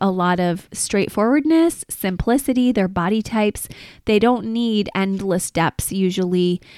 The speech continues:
and they might even run if things get too deep. Now, the counter type one, the sexual one, does want depth. So if you notice your one is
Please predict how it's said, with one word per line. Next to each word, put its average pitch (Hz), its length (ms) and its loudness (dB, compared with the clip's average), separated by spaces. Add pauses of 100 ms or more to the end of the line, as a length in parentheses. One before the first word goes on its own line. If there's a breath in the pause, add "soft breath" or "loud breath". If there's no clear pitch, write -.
(140 loud breath)
and 202 180 -2
they 208 100 2
might 349 180 4
even 202 320 2
run 185 280 0
if - 120 -4
things 185 320 -4
get - 180 -2
too 190 240 -2
deep. 165 400 -2
Now, 196 300 2
the 185 340 -2 (220)
counter 370 480 0
type 190 320 0
one, 180 180 0
the 180 100 0
sexual 196 480 -2
one, 170 340 -2 (320 loud breath)
does 190 300 0
want 165 280 -6
depth. - 380 -6
So - 140 -2
if 185 120 -2
you 202 80 2
notice 202 360 0
your 190 100 -4
one 180 220 -2
is 160 160 -6